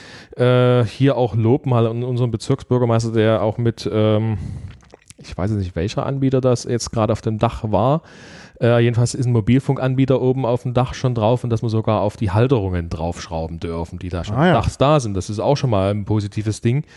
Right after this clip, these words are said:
Speaker 1: Ähm, ja.
Speaker 2: Ja, das klingt doch gut. Also
Speaker 1: Ja.
Speaker 2: da seid ihr, habt ihr wirklich viel erreicht. Also
Speaker 1: Dann Radverkehr haben wir ziemlich viele Anträge, da sind aber auch ziemlich viele, die wir gemeinsam mit den Grünen gemacht haben, was natürlich noch naheliegend ist, weil man ja durchaus da ja auch viele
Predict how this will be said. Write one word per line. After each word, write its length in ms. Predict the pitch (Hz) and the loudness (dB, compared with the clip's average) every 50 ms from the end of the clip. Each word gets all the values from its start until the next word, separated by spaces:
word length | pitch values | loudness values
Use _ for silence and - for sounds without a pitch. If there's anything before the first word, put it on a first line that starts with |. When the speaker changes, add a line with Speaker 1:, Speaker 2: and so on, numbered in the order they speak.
| - - - - - - - - - - | -20 -20 -20 -20 -20 -20 -20 -18 -6 0
Speaker 1:
Ähm, 560 | 123 120 120 123 120 120 120 120 120 120 107 - - - - | 2 4 4 4 4 2 2 0 -2 -2 -4 -8 -12 -8 -4
ja. 220 | 107 90 76 - - - - - - - - _ _ _ _ _ - | -4 -2 -4 -4 -10 -18 -20 -20 -20 -20 -20 _ _ _ _ _ -4
Speaker 2:
Ja, 140 | 233 147 101 | -2 -2 -2
das 180 | 90 87 - | -2 -4 -6
klingt 220 | - 104 107 - - | -6 -6 -4 -2 -2
doch 160 | 151 - - | -2 -2 0
gut. 240 | - 196 147 - - | -2 -2 -2 0 0
Also 100 | 107 95 | 0 0
Speaker 1:
Ja. 120 | 101 92 | 0 2
Speaker 2:
da 140 | 95 98 98 | 0 0 0
seid 200 | 98 117 120 120 | 2 0 2 2
ihr, 80 | 135 120 | 4 2
habt 220 | 113 113 - - | 2 2 2 0
ihr 100 | 117 110 | 0 2
wirklich 260 | 113 156 - - 107 - | 2 0 0 -2 -6 -8
viel 220 | - - 101 95 | -4 -4 -2 0
erreicht. 480 | 95 95 87 92 92 95 95 - - - | 0 0 0 0 0 0 -2 -4 -6 -6
Also 280 | 95 95 95 98 92 | -4 -4 -2 -2 0
Speaker 1:
Dann 200 | 92 117 117 117 | 0 0 0 0
Radverkehr 640 | 113 87 90 98 143 - - - 143 - 135 123 123 | -2 -2 0 -2 -2 0 -2 -2 -2 0 0 0 0
haben 100 | 127 127 | 0 0
wir 100 | 123 117 | -2 -2
ziemlich 340 | - - 127 131 120 - - | -2 -2 0 0 -2 -2 0
viele 180 | 127 123 120 | 2 2 2
Anträge, 420 | 98 117 127 123 131 131 123 120 117 | 2 0 -2 0 2 2 2 2 2
da 220 | - 113 113 110 | 2 2 2 2
sind 260 | 110 104 - 123 123 | 0 -2 -4 -4 -4
aber 200 | 120 113 113 110 | -2 -2 0 -2
auch 100 | 107 104 | -2 -2
ziemlich 380 | - - - - 123 117 107 - | -6 -8 -4 -2 -2 -2 -2 0
viele, 160 | 127 120 113 | 0 0 2
die 160 | 110 113 107 | 2 0 0
wir 80 | 107 110 | 0 0
gemeinsam 360 | 104 101 104 113 107 110 107 | 0 0 0 0 0 0 0
mit 120 | 113 123 | 2 2
den 140 | 143 143 135 | 2 0 0
Grünen 300 | 120 120 123 123 127 131 | 0 2 2 2 2 2
gemacht 320 | 127 123 120 117 110 - - | 2 2 2 0 0 -2 -2
haben, 80 | 117 | -2
was 120 | 107 104 - | -2 -2 -4
natürlich 260 | 104 - 110 104 - | -4 -4 -4 -4 -2
noch 100 | 104 98 | -2 -2
naheliegend 560 | 101 90 87 104 117 120 117 113 110 113 - | 0 0 2 4 4 4 4 2 0 -2 -2
ist, 220 | 98 117 107 - | -2 -4 -2 -2
weil 160 | 110 107 101 98 | -2 -2 -2 0
man 160 | 101 98 95 | 0 0 0
ja 80 | 95 | 0
durchaus 560 | 95 98 95 95 - - 78 95 107 104 - - | 0 0 -2 -2 -4 -6 -6 -6 -6 -8 -6 -4
da 100 | 95 92 | -4 -2
ja 180 | 92 87 80 71 | -2 -2 -4 -4
auch 100 | 87 - | -8 -12
viele 680 | - - - 107 101 101 98 92 87 90 90 87 87 | -12 -10 -6 -2 0 0 2 2 2 0 -2 -2 -4